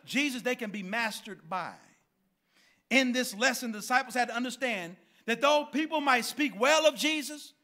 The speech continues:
though they might receive his miracles and his healings, they would be unwilling to receive him for who he really is. People love when Jesus blesses them.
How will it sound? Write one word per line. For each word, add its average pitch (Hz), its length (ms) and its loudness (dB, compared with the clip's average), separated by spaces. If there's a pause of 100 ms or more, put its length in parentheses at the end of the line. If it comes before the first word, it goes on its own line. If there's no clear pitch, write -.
(400)
though 277 160 4
they 277 140 0
might 269 240 2
receive 285 500 -2
his 233 240 -6
miracles 302 720 -2 (300)
and 277 260 2
his 277 400 -2 (240)
healings, 180 760 -4 (260)
they 262 140 4
would 254 160 -2 (120)
be 294 240 0
unwilling 349 580 2
to 247 100 -6
receive 302 580 -6
him 294 260 -6
for 196 200 -10
who 269 320 -8
he 233 360 -10
really 226 440 -10 (320)
is. 139 720 -10 (1600)
People 185 220 -12
love 214 300 -2
when 165 100 -10
Jesus 160 320 -10
blesses 196 440 -10
them. 120 120 -20